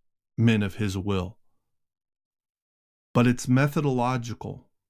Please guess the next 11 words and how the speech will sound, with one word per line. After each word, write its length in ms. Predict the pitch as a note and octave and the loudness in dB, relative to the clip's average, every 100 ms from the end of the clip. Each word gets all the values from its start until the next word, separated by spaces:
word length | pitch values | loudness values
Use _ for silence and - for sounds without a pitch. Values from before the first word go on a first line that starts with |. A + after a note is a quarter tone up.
| _ | _
My 160 | A#2 B2+ | 0 0
decision 720 | B2+ - D3 D3 D3+ C#3+ C#3 - | 0 0 0 2 2 2 0 0
and 140 | A#2 | 0
my 160 | A2+ G#2+ | 2 0
choice 420 | - D#3 D#3 C#3+ | -2 -2 -2 -2
here 360 | A2+ G#2 - - _ | -6 -6 -8 -16 _
is 240 | A#2 G#2+ | -4 -4
based 480 | - - C3+ D3+ - | -4 2 2 2 -2
upon 640 | D3+ - B2 A#2 A2 A2 A2 _ _ _ - | -8 -6 -4 -2 -2 -4 -6 _ _ _ -4
the 140 | A2+ | 0
realization 1200 | G#2 A2+ B2+ B2+ B2 A2 A2+ G#2 - G2+ F#2 F#2 | 2 4 4 4 2 0 -4 -4 -6 -8 -8 -8